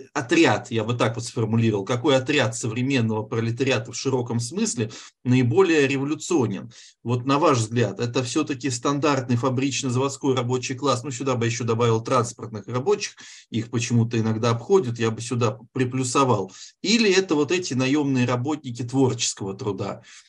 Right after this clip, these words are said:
Вот, с вашей точки зрения. Это первый вопрос.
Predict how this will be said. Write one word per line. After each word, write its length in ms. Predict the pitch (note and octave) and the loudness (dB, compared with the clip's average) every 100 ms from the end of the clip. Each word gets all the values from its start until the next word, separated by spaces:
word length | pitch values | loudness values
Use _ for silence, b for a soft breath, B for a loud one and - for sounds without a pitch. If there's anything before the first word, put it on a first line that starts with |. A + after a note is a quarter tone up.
| _ - | _ -6
Вот, 320 | A2+ G#2 G2+ | 0 0 0
с 120 | - | 2
вашей 300 | B2+ A2+ G2+ | 2 2 -2
точки 340 | G#2+ - - | -4 -6 -4
зрения. 440 | G#2 G2+ G2 F#2+ B B - | -4 -2 -6 -8 B B 0
Это 160 | C3 | 0
первый 340 | C3 A#3 G#3 D3 | 2 4 6 4
вопрос. 400 | A#2+ C3 G#2+ | 4 4 2